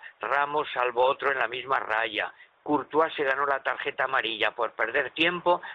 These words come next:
pero Zidane solo hizo dos cambios, rozamos el empate. Otra vez un equipo roto, dominado, que acaba pidiendo la hora. Y Zidane se equivoca retirando a Valverde. La pregunta es inevitable.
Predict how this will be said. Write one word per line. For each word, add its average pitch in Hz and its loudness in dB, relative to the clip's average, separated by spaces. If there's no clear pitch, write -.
pero 123 4
Zidane 143 2
solo 135 2
hizo 151 0
dos 135 2
cambios, 104 -2
rozamos 147 0
el 131 2
empate. 113 -2
Otra 135 0
vez 135 0
un 127 0
equipo 117 0
roto, 160 2
dominado, 123 0
que 123 0
acaba 135 2
pidiendo 127 -2
la 98 4
hora. 92 -2
Y 120 -8
Zidane 123 -2
se 113 0
equivoca 135 0
retirando 120 0
a 123 4
Valverde. 98 0
La 131 2
pregunta 143 0
es 135 0
inevitable. 110 -2